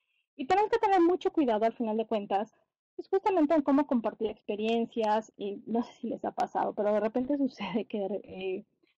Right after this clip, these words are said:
pues, a lo mejor dices, "Oye, eh, ay, yo soy de tal lugar", y conoces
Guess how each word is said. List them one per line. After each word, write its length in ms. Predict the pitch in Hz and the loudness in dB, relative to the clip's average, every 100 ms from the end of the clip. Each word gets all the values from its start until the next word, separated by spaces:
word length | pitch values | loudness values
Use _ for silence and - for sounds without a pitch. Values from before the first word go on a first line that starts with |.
| _ | _
pues, 80 | - | -8
a 40 | |
lo 60 | 208 | -4
mejor 160 | 226 | -4
dices, 300 | 220 226 233 | -2 -4 -4
"Oye, 380 | 269 277 277 277 | 0 2 2 0
eh, 720 | - 226 226 220 214 214 208 - - | -2 0 0 -2 -2 -2 -4 -16 -10
ay, 240 | 247 339 285 | -2 -2 2
yo 180 | 330 | 0
soy 180 | 311 330 | 0 0
de 100 | 311 | 0
tal 160 | 302 285 | 0 2
lugar", 380 | 247 247 269 269 | 4 4 4 2
y 60 | - | 2
conoces 340 | 254 320 | 0 2